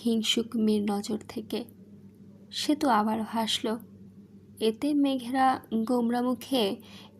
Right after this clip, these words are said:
একটু অবাক হলো কি না বলা যাচ্ছে না, কারণ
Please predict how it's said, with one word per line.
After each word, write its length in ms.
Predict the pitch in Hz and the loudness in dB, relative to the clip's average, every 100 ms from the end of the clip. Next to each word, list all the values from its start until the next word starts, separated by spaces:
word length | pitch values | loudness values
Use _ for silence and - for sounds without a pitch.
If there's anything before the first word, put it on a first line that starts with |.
| - | -4
একটু 340 | 214 233 - 262 | -2 -2 0 4
অবাক 440 | 214 214 226 226 | 6 4 0 -2
হলো 300 | 220 233 233 | -6 -4 -4
কি 160 | 233 247 | -4 -2
না 300 | 240 233 - 226 | -2 -4 -4 -4
বলা 260 | 262 262 | -2 -2
যাচ্ছে 460 | 208 196 190 - 214 | -2 -2 -4 -4 -2
না, 180 | 202 208 - - - - - - - - - | -2 -4 -8 -20 -20 -20 -20 -20 -20 -20 -2
কারণ 420 | 254 262 262 262 | 2 2 0 -2